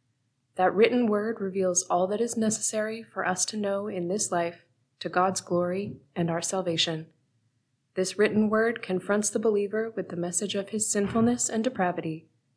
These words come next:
and the wonder of God's grace. It is only through the written word that we are able to know the Word who became flesh,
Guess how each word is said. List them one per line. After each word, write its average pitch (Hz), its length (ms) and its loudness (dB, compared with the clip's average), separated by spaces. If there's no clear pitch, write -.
and 175 140 2
the 170 40 2
wonder 196 520 2
of - 120 -16
God's 180 300 2
grace. - 480 -6
It 196 100 6
is 190 100 4
only 226 280 4
through 220 220 -2
the 202 100 4
written 220 340 4
word 208 320 -2
that 175 160 2
we 180 140 4
are 175 120 2
able 202 280 2
to - 140 -8
know 180 200 0
the 220 140 2
Word 175 420 4
who 196 80 -4
became 175 380 -2
flesh, - 560 -2